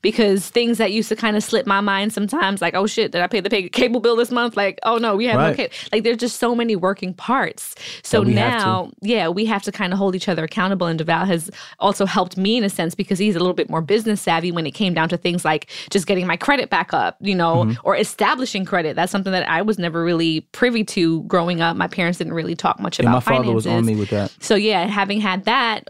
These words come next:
Speaker 1: you know, influence from your dad, and my parents kinda just handled everything. Um, I learned a lot from you in that sense. So now here we are <laughs> planning a vow renewal, knowing that, okay, it's not gonna be as extensive as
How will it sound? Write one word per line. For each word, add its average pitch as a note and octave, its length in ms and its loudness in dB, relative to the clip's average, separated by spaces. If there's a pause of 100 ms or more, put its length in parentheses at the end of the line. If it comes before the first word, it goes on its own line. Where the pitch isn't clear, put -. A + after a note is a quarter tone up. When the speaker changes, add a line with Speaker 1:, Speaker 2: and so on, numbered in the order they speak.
Speaker 1:
you G#3 160 -2
know, F3 240 0
influence F#3+ 360 -2
from F3 200 -4
your G#3+ 160 2
dad, F#3+ 340 0
and F3 160 -4
my F#3 140 0
parents F3+ 340 -4
kinda F3+ 160 0
just E3+ 180 -4
handled F#3 380 0
everything. F3+ 640 -2 (320)
Um, E3 320 2
I F3+ 80 0
learned F#3 280 0
a F3+ 40 0
lot - 200 -2
from E3+ 140 -4
you G#3 240 0
in G3 80 0
that G#3 160 -4
sense. E3 240 -4
So F3 80 0
now G#3 440 2
here G#3 140 0
we F#3 160 0
are D#3+ 220 2 (300)
<laughs> - 280 -12
planning D#4+ 300 2
a C#4 60 2
vow A#3+ 240 2
renewal, G#3 400 2
knowing G3 340 0
that, F3 200 0
okay, F#3+ 240 0
it's - 200 -2
not F#3+ 160 2
gonna A#3 160 0
be A#3+ 140 0
as A3+ 100 0
extensive C4+ 600 0
as F#3 500 0